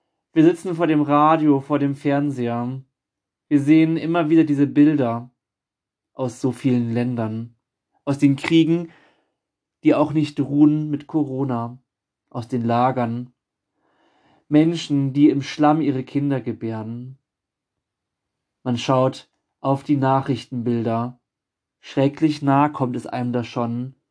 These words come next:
macht einen stumm und ratlos. Tag für Tag konfrontiert mit Bildern aus diesen vielen Regionen. Da gibt's zwei Möglichkeiten, damit umzugehen.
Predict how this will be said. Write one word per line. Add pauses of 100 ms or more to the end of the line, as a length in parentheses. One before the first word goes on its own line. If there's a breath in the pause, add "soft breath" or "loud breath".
(420)
macht
einen
stumm
und
ratlos. (1120 soft breath)
Tag
für
Tag
konfrontiert
mit
Bildern (760)
aus
diesen
vielen
Regionen. (1120)
Da
gibt's
zwei
Möglichkeiten,
damit
umzugehen.